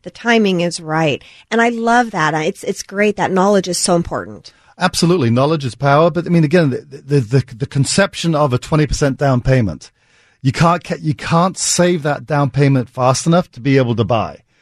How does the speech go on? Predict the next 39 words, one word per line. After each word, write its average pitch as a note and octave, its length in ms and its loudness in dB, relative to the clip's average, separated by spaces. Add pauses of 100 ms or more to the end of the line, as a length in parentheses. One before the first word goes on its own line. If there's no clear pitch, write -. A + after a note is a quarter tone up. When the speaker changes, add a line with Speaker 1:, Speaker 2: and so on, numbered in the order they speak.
(320)
Speaker 2:
People E3+ 300 4
that D3+ 200 0
were C3 320 2
in D3+ 160 2
the C#3 60 4
market C3+ 380 -2
two - 140 -4
years C#3 320 4
ago E3+ 240 2
that C3+ 200 0
had C#3+ 280 0
maybe, D#3 440 0 (580)
even G3 340 4
w-, C#3+ 160 -4
even F#3 260 0
on E3 140 4
the, C3 260 4
uh, A#2 140 2 (220)
I C#3 100 -6
say C3+ 200 0
even, A#2+ 460 2 (300)
with D#3+ 140 4
the D3+ 80 2
Washington D3+ 380 2
State D#3 260 -2
program D3 420 0
that C#3+ 140 -2
was A#2+ 120 -4
available C3+ 540 2
back, C3 340 0
you D#3 80 2
know, A#2 140 2
that's A2 200 -8
been D#3 180 2
available C#3 360 0
for A#2+ 200 0
a G#2+ 40 0
few C#3+ 260 0
years, C#3 420 4